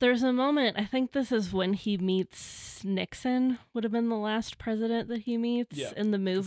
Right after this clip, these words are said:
Speaker 1: movie.
Speaker 2: meets J F K, Gerald
Speaker 1: Uh,
Speaker 2: Ford, and Nixon, I think.
Speaker 1: I think, doesn't he meet, does he not meet Lyndon B Johnson?
Speaker 2: It is Johnson, not Ford. Sorry.
Speaker 1: Yeah.
Speaker 2: Ford's, they mentioned Ford 'cause Ford, uh, takes,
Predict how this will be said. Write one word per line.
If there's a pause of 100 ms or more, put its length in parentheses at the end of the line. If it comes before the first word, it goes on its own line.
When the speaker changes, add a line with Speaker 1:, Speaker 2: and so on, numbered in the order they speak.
Speaker 1:
movie.
Speaker 2:
meets
J
F
K, (500)
Gerald
Speaker 1:
Uh,
Speaker 2:
Ford,
and (140)
Nixon,
I
think.
Speaker 1:
I
think, (200)
doesn't
he
meet, (960)
does
he
not
meet
Lyndon
B
Johnson?
Speaker 2:
It
is
Johnson,
not
Ford.
Sorry.
Speaker 1:
Yeah. (300)
Speaker 2:
Ford's,
they
mentioned
Ford
'cause
Ford, (460)
uh, (180)
takes,